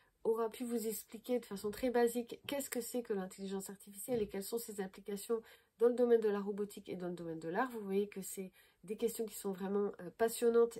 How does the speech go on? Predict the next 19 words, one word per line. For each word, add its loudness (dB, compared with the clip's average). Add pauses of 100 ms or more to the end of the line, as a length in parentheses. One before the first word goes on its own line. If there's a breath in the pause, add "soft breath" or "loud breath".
et 4
fascinantes, 0 (720 loud breath)
même 6
si, 0
euh, 2
ça, 4
euh, 4
soulève 2
un 0
certain 0
nombre 2
de 0
problèmes 4
éthiques. -6 (680 soft breath)
Et, 10
euh, 0
j'espère 2
bien, 4
euh, 2